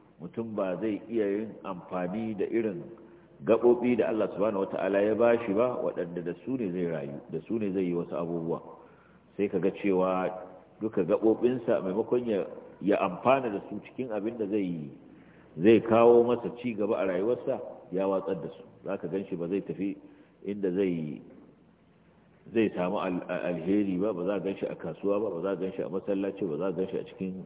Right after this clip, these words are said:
jama'a ba. To, duk gaɓoɓinsa da Allah ya bashi waɗanda da su ne jikinsa zai miƙe,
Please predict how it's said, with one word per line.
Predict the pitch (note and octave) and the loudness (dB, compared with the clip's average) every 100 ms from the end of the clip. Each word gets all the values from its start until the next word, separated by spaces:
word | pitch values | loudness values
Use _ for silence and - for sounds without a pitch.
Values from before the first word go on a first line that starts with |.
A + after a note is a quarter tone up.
| - - - | -16 -16 -6
jama'a | D#2+ F2 D#2 C#2+ | -2 0 0 0
ba. | G2 - - - - - - - | 0 -2 -10 -14 -20 -20 -20 -14
To, | - | -6
duk | C3+ G2 | -2 4
gaɓoɓinsa | A2+ A#2 A#2 B2 A2+ F2 | 4 4 4 2 2 2
da | D#2 | 4
Allah | A2 F#2+ | 4 4
ya | F#2+ | 6
bashi | A#2 A#2 G2 | 4 4 2
waɗanda | E2+ E2+ D#2+ E2+ | 0 -2 -2 -2
da | E2+ - | -4 -4
su | A2+ C3 | -2 0
ne | A2 | 0
jikinsa | D#2 D#2+ G#2+ A2 - | -4 -4 -2 -2 -2
zai | E2+ F#2+ | 0 0
miƙe, | E2 F#2 F2 | -2 -4 -6